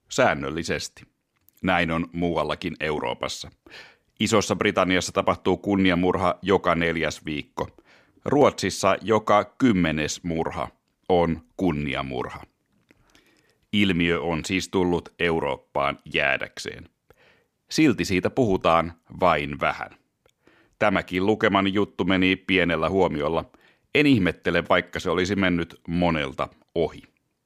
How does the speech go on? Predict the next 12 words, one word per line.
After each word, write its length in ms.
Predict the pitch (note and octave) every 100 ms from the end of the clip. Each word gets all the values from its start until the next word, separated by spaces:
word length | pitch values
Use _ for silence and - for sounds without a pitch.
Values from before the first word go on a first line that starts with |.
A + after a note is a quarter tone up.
| _ _ _ - _ _ _ _ _ -
Kunniaväkivallasta 1000 | F3 F#3 D3 B2 B2 A#2 A2 G2+ - G#2
on 100 | F#2
vaikea 400 | G2 F2 F2 D#2+
puhua 320 | F2 F2+ E2
siksi, 380 | - F2+ - E2+
että 200 | D#2 E2
se 80 |
on 180 | F2 E2+ -
ongelma, 480 | F#2 F2 D#2+ D#2+ E2
joka 200 | E2+ G2
keskittyy 760 | - G2 - D2+ - A2 G#2+ -
maahanmuuttajayhteisöihin. 1900 | F#2 F#2 E2 D#2+ D#2 D#2+ D2+ - D#2+ D2+ D2+ - - A#1+ B1+ A#1 A1+ -